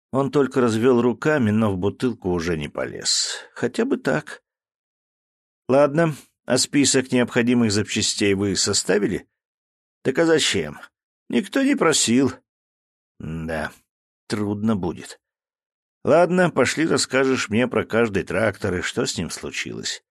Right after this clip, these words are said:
«Так вы ж и сами разберётесь, не?» буркнул он. «Пошли», с нажимом ответил я. «Так-то он прав, конечно. Вряд ли мне понадобится его помощь,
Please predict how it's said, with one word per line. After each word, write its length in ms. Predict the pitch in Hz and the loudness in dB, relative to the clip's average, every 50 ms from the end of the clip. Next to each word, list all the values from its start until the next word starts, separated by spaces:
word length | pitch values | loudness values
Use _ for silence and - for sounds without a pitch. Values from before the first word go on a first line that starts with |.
| _ _ _ _ _ _ _ _ _ | _ _ _ _ _ _ _ _ _
«Так 240 | - 147 151 - - | 0 0 0 0 0
вы 180 | 165 170 165 139 | 2 2 4 4
ж 180 | - - - - _ | 2 0 -4 -6 _
и 120 | - 147 | -2 0
сами 500 | 131 - - 120 95 85 82 85 85 - - | 0 2 2 2 2 2 0 -2 -4 -4 -4
разберётесь, 840 | - 98 98 95 92 95 92 87 87 82 78 - 85 85 78 - - | -4 -2 -2 -2 0 0 0 0 0 0 -2 -2 -6 -4 -4 -2 0
не?» 280 | 202 220 220 196 202 - _ _ _ _ | 2 2 2 2 -2 -8 _ _ _ _
буркнул 440 | - 101 90 - - 90 82 78 | -4 -4 -4 -4 -6 -8 -6 -4
он. 160 | 78 76 - - _ _ _ _ _ _ | -6 -6 -8 -12 _ _ _ _ _ _
«Пошли», 680 | 101 104 95 - - - 110 123 131 110 80 - - _ _ | -2 0 0 -2 -2 -2 2 2 2 2 2 -2 -6 _ _
с 100 | - - | -14 -10
нажимом 480 | 80 82 80 80 87 80 76 76 73 | -8 -8 -6 -6 -6 -6 -6 -6 -8
ответил 380 | 71 - - 76 69 - 73 69 | -8 -6 -6 -8 -6 -6 -8 -8
я. 200 | 62 57 - - - _ _ _ _ _ _ _ _ _ _ _ _ _ _ _ _ _ _ _ _ _ _ _ | -8 -10 -12 -14 -18 _ _ _ _ _ _ _ _ _ _ _ _ _ _ _ _ _ _ _ _ _ _ _
«Так-то 340 | - 147 139 139 - - 135 | -2 -2 -2 -2 -2 -2 0
он 220 | 139 143 139 127 127 | 0 0 0 -2 -2
прав, 320 | 135 147 151 143 - - | -2 0 0 -2 -2 -2
конечно. 720 | - 104 92 85 82 78 76 - - - 87 82 73 - - _ _ _ _ _ _ _ | -4 -4 -4 -2 -4 -4 -4 -4 -4 -4 -6 -8 -8 -10 -16 _ _ _ _ _ _ _
Вряд 380 | - 135 165 196 208 190 - - | -4 0 2 2 2 2 2 0
ли 80 | 101 | 0
мне 200 | 90 92 92 87 | 0 0 -2 -2
понадобится 720 | 80 98 98 101 104 98 98 90 85 90 82 - - 95 | -4 -4 -2 -2 0 0 0 -2 -2 -4 -2 -2 -2 0
его 220 | 92 90 90 95 90 | 0 0 0 -2 -2
помощь, 540 | - - 90 90 - 87 80 - - - | -2 -4 -4 -4 -4 -4 -6 -6 -8 -10